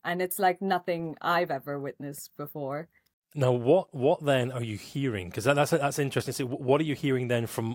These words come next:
Speaker 2: from hiring managers? What are they saying to you when they're, they're, they're speaking to you about getting candidates?
Speaker 1: So every company has, um, you know, their own views on what's, what's important to them and their business. Um, but what,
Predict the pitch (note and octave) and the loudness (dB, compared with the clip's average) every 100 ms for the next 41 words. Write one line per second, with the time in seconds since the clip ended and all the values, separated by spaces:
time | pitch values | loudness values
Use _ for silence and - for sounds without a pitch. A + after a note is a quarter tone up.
0 | - A#2 G#2 A2+ B2 B2+ G#2+ G2+ F#2+ G2 | -6 -8 0 2 2 0 0 -2 -4 2
1 | C3 B2 B2+ - B2+ A2+ G#2+ G#2+ G2+ G#2+ | 2 4 2 2 0 0 -2 -2 -2 0
2 | G2+ - - - - A#2+ B2 A2+ - - | -2 -4 -20 -18 0 0 2 -2 -4 -2
3 | A#2+ A2 G#2+ A2 - - A2+ G#2 A2+ G#2 | -2 -2 -4 -6 -4 -4 -2 -2 -2 -2
4 | F#2 - _ _ _ _ _ _ - - | -6 -12 _ _ _ _ _ _ -10 0
5 | B3 A#3+ A#3+ - C#4 D4+ D#4 B3+ A#3 B3 | 4 4 2 0 0 0 -2 -2 -2 0
6 | A#3+ A#3+ G#3 G3+ G3+ G3 - - F#3 F3 | 0 0 -2 -2 -2 -2 -4 0 0 0
7 | E3+ - _ _ F3+ E3+ E3 E3+ E3 F3 | -2 -12 _ _ -4 -2 0 0 0 -2
8 | F3 E3 E3+ D#3+ E3 D#3+ D#3 D3+ D3+ - | -2 -4 -4 -2 -2 -2 -6 -4 -4 -4
9 | - - E3 D#3+ E3 D#3 E3 D3 D#3 D#3 | -8 -6 -6 -4 -4 -2 -4 -4 -10 -6
10 | D3+ D3 C#3+ C#3+ C#3+ C#3 C#3+ C3+ C#3 C3 | -4 -4 -6 -6 -6 -4 -6 -8 -8 -8
11 | - - - D#3 D3+ D3 D3 _ F#3+ E3 | -10 -12 -14 -12 -8 -8 -10 _ -2 -2
12 | E3 F#3 - - | -2 0 0 0